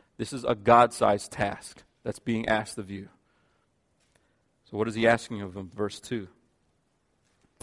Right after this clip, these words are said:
"Being strengthened by the grace that is in Christ Jesus, and what you have heard from me in the presence of many witnesses, the teaching that I've given you,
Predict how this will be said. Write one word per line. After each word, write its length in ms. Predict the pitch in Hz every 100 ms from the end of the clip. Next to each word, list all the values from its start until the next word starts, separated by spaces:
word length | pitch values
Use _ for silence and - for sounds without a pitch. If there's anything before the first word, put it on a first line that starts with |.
| - _ _ _ _ _ _ _ _ _ _ _ _ _ _ _ -
"Being 180 | 127 131
strengthened 520 | - 135 139 151 135
by 120 | 113
the 80 | 104
grace 280 | 113 127 -
that 120 | 107
is 100 | 107
in 120 | 113
Christ 320 | - 101 -
Jesus, 580 | 123 143 151 170 - - _ _ _ _ _ _ _ _ _ -
and 220 | 107 107
what 360 | 135 156 - _ _
you 280 | 117 151 190
have 240 | 202 175
heard 440 | 160 170 170 160 139
from 360 | - 123 110
me 320 | 107 101 120 - _ _ -
in 100 | 113
the 80 | 110
presence 500 | - 147 151 156 127
of 160 | 104
many 260 | 113 127 160
witnesses, 880 | 147 160 123 - 107 98 113 - - _ _ _ _ _
the 80 | 117
teaching 420 | - 202 202 190
that 100 | 175
I've 160 | 160 135
given 300 | 170 135 110
you, 280 | 92 101